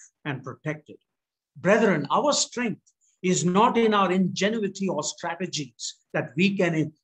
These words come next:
we can formulate on ourselves, but our defense is Jesus Christ. Only he can protect us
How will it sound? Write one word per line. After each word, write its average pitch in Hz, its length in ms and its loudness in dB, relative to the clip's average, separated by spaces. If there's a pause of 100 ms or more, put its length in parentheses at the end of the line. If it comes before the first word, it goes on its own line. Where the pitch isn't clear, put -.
(140)
we 185 140 4
can 165 500 -2
formulate 190 720 4
on 143 120 -6
ourselves, 131 840 -6 (760)
but 151 360 -2 (160)
our 196 240 4
defense 170 580 0
is 143 140 -10
Jesus 156 400 -6
Christ. - 580 -14 (1200)
Only 220 340 6
he 226 200 4
can 226 220 -2
protect 208 460 -8
us - 680 -12